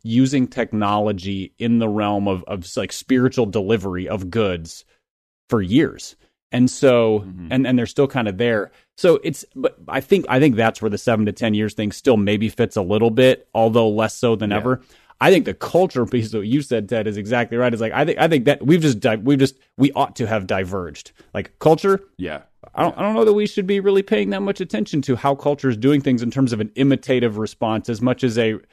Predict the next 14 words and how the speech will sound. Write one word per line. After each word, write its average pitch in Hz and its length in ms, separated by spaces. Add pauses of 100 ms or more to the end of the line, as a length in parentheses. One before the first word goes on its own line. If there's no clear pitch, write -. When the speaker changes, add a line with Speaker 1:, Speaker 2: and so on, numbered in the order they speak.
(260)
Speaker 1:
like, - 240
just 120 300
a 117 60
response. 101 760
What 123 160
is 135 120
an 127 80
appropriate 120 600
Speaker 2:
Yeah. 90 60
Speaker 1:
response, 90 380
not 117 160
an 101 80
imitative 95 480
one? 78 280